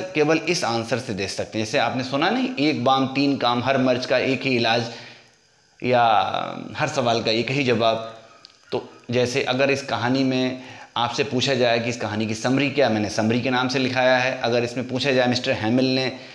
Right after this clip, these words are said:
आ, उस कॉलेज में अपना लास्ट डे कैसे फील किया, तो भी यही आंसर मिलेगा। अगर आपसे पूछा जाए फ्रांस कौन था और लास्ट डे कहानी में क्या हुआ,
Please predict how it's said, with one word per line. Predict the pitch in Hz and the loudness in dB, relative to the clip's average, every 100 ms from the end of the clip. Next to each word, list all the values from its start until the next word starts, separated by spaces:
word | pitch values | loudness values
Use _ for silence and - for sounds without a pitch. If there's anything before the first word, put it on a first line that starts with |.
| - - - | -20 -14 -2
आ, | 110 117 117 | 2 2 0
उस | - 139 | -4 -4
कॉलेज | - 123 123 117 | 2 4 4 2
में | 123 | 0
अपना | 107 120 | 0 0
लास्ट | 113 113 123 - | 2 2 2 0
डे | 117 123 | -2 0
कैसे | 123 110 110 143 | 0 -2 0 -2
फील | - 135 120 | 0 0 2
किया, | 139 127 | 2 2
तो | - 104 | 2 2
भी | 123 | 2
यही | 120 127 | 2 4
आंसर | 117 113 123 | 2 2 0
मिलेगा। | 110 113 113 113 110 - - - | 0 2 4 4 2 -2 -10 -2
अगर | 120 123 | 2 2
आपसे | 120 135 | 2 -2
पूछा | 131 127 123 | -2 -2 0
जाए | 127 123 117 | 2 2 0
फ्रांस | - 120 139 139 | 0 0 0 0
कौन | 127 131 120 | 0 0 0
था | 127 127 127 - - | 0 0 -2 -10 -2
और | 123 110 | 0 2
लास्ट | 117 123 - | 2 0 -2
डे | 117 131 | 0 0
कहानी | 127 107 120 | 0 -2 0
में | 123 120 | 2 0
क्या | 123 131 | 0 2
हुआ, | 123 123 123 120 - | 2 4 4 4 0